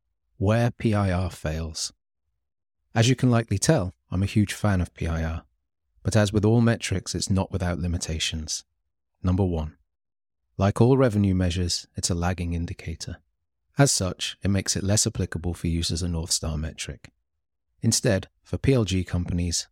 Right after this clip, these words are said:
I prefer to use the core engagement metric in the form of daily, weekly, or monthly active users, or teams for B two B, where activity is the core value.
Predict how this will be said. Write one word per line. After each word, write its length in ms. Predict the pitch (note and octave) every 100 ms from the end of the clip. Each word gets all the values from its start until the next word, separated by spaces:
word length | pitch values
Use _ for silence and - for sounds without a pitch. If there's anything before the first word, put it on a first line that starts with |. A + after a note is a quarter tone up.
| -
I 80 | F#2
prefer 320 | A2 - G#2+
to 140 | -
use 180 | F#2 F2+
the 80 | -
core 340 | - G#2 G#2
engagement 540 | G2 F#2+ G2+ A#2 F2+ E2
metric 480 | E2+ - - D#2 _ _ _ _ -
in 100 | B2
the 80 |
form 300 | A2+ A2+ G#2
of 140 | G2 -
daily, 520 | G2+ G#2 G#2 G2+ G2 _
weekly, 560 | F#2+ G2 - F#2+ F2+ E2+ -
or 120 | E2+
monthly 420 | E2+ G2+ - F#2
active 340 | F2+ - - E2
users, 540 | F2+ E2+ D#2 E2+ - _ _ -
or 120 | E2
teams 420 | - G#2 F#2 E2+
for 140 | - D2+
B 160 | E2
two 140 | E2+ -
B, 260 | F2+ A2 - _ _ _ _ _
where 140 | G2 G#2
activity 540 | - B2+ A#2+ - A2
is 120 | G2+
the 60 | G2+
core 260 | - F#2+
value. 380 | F2+ D#2+ E2 E2